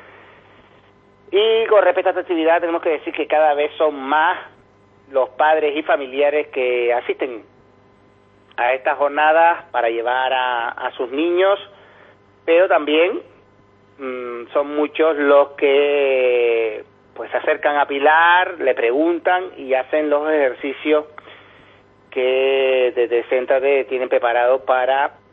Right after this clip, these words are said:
ese día. El objetivo de, de dicho ejercicio,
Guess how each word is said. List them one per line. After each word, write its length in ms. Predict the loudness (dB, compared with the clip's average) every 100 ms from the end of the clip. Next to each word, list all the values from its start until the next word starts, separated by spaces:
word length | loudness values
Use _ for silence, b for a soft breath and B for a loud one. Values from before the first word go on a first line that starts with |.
| _
ese 340 | -8 -4 -2 -2
día. 380 | -2 0 -2 -4 -18 B B B B B B B B _ _ -4
El 120 | 0
objetivo 440 | 2 2 2 4
de, 760 | 4 4 4 4 2 2 2 0
de 100 | -2
dicho 320 | -2 -4 2 4 6 6 4 2 0 B B B B _ _ _ _
ejercicio, 960 | -8 -4 -4 -4 -6 -4 -2 0 0